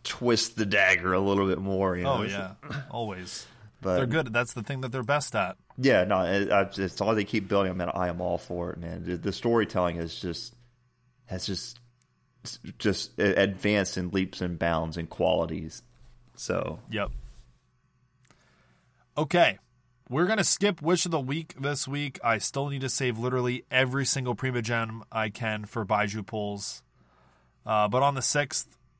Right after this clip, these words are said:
Speaker 2: uh, I'm gonna be streaming on Twitch with my wife. She's gonna be playing through the prologue of Genshin Impact, and then she's gonna be doing my Baiju pulls. So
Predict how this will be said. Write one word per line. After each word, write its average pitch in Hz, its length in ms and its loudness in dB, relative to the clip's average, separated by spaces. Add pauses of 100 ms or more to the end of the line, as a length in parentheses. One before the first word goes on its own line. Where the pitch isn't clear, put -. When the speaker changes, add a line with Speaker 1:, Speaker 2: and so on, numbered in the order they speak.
(160)
Speaker 2:
uh, 104 680 2 (320)
I'm 107 120 -8
gonna 113 120 -6
be 110 100 -4
streaming 123 380 -6
on 113 120 -6
Twitch 131 240 -4
with 120 120 -6
my 117 120 0
wife. 147 480 2 (120)
She's 107 240 -6
gonna 113 120 -4
be 110 100 0
playing 120 240 -6
through 123 100 -4
the 110 100 -4
prologue 117 680 2 (100)
of 104 420 0 (260)
Genshin 123 460 -6
Impact, 117 540 0
and 113 140 -6
then 110 100 -6
she's 107 180 -8
gonna 110 160 -6
be 104 100 -4
doing 107 200 -2
my 101 140 2
Baiju 104 400 2
pulls. 98 420 -8 (140)
So 92 380 -14